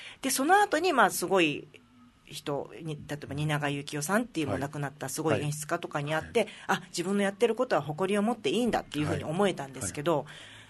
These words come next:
Speaker 1: なんかそういう時の、その自虐的な感じっていうのはすごく染みついてしまっていて、
Speaker 2: はい。
Speaker 1: だから逆にそのインプロで自分の感性を大事にしようとかっていう世界に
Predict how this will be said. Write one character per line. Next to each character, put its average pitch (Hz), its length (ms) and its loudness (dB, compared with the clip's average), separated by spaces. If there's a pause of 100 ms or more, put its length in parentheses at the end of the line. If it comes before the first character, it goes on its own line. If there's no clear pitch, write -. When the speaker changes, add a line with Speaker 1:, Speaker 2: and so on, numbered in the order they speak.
(140)
Speaker 1:
な 185 100 0
ん - 20 -12
か 151 80 -6
そ 214 180 0
う 254 80 2
い 262 100 0
う 269 80 -2
時 220 280 0
の、 139 320 0
そ 151 140 -8
の 143 100 -4
自 143 140 -6
虐 170 220 0
的 180 220 -2
な 170 140 -2
感 156 200 2
じ 156 100 -4
っ - 20 -6
て 165 160 -8
い 156 40 -2
う - 40 -4
の 135 100 -6
は 131 120 -6
す - 180 -4
ご 185 100 -4
く 196 140 0
染 - 200 -2
み 160 120 -2
つ 180 160 -2
い 165 100 0
て 135 100 -10
し 139 140 -8
ま 139 140 -8
っ - 20 -10
て - 240 -8
い 101 160 -2
て、 170 220 0
Speaker 2:
は 147 60 -2
い。 143 60 -6 (600)
Speaker 1:
だ 220 100 2
か 262 140 4
ら 254 160 6
逆 214 280 -2
に 220 100 2
そ 214 120 -2
の 165 160 -4
イ 170 120 -6
ン 165 80 -4
プ 175 140 -6
ロ 170 140 0
で 233 220 4
自 151 180 -8
分 160 220 -6
の 156 340 -4
感 160 220 -6
性 151 160 -4
を 113 40 -8
大 147 240 -4
事 151 100 -6
に 151 80 -6
し 170 140 0
よ 190 120 2
う - 20 -2
と 180 100 -6
か 139 120 -6
っ - 20 -6
て - 180 -10
い 143 120 -4
う 139 280 -6
世 160 220 -8
界 139 240 -6
に 147 240 -6